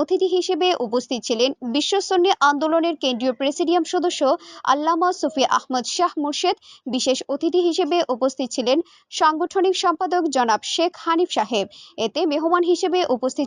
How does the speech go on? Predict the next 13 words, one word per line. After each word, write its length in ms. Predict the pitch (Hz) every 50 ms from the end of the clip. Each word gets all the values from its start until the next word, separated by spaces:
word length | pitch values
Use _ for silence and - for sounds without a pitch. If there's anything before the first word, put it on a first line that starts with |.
| -
ছিলেন 200 | - 254 240 262 320 - _ - _ _ -
কুদ্দুস 320 | 302 294 247 254 339 370 - -
মৃধা, 320 | 226 208 208 - 220 277 349 415 415 _ _ _ - 247 254
রাকিব 280 | 247 262 - 359 392 - -
মৃধা, 300 | 233 214 233 233 269 320 392 - _ _ _ - 240
লিয়াকত 380 | 254 285 320 339 - 403 403 -
আলী 200 | 370 339 381 392 370 -
খান 200 | - 359 349 359 - _ _ _ -
হানিফ 320 | 269 233 226 247 349 415 _ _ _ _ _ _ -
খান 200 | 349 339 359 349 330 - - 247
ও 20 | 233 247 294 359 _ _ _ _ _
খুকন 360 | - 370 370 - 381 320 339 480 466 _
ভূঁইয়া। 300 | - 277 226 214 214 180